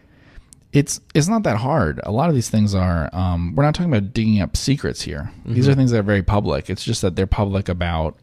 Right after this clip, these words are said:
Speaker 1: um, like, for instance, a lot of the things about people will be things that are publicly known in the area where the business is, but aren't that publicly known to people all around the country.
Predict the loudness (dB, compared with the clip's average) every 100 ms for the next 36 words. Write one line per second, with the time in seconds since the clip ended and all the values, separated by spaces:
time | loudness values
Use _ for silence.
0 | -4 -2 -2 0 0 0 0 0 -2 -2
1 | -2 0 2 2 0 -2 -2 0 0 -2
2 | 0 0 2 0 -2 -8 -20 -18 -4 0
3 | 2 0 0 0 0 0 0 0 0 2
4 | 2 2 2 0 -2 0 4 4 4 0
5 | -2 -2 -2 -2 -2 -2 -4 -6 -10 -14
6 | -20 -20 _ _ _ -20 -20 -14 -2 0
7 | 0 0 0 2 2 0 0 0 -2 0
8 | 2 2 0 -2 -4 -6 -4 -2 -2 0
9 | 0 -2 -2 -2 -2 -6 -10